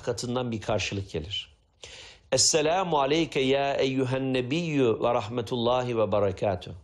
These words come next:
Allah'ın rahmeti, bereketi senin üzerine olsun ey Allah'ın peygamberi. Şimdi böyle Allah'ın huzuruna çıkmış,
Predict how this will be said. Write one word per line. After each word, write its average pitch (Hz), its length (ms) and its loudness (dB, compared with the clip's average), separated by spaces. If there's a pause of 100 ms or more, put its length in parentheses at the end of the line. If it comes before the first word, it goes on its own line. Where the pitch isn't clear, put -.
(960)
Allah'ın 139 720 0
rahmeti, 120 560 0
bereketi 113 520 0
senin 120 380 2
üzerine 110 420 0
olsun 110 340 0
ey 127 140 2
Allah'ın 107 400 2
peygamberi. 90 580 -4 (1160)
Şimdi - 380 -10
böyle - 180 -2
Allah'ın 120 380 2
huzuruna 101 420 0
çıkmış, 110 720 -6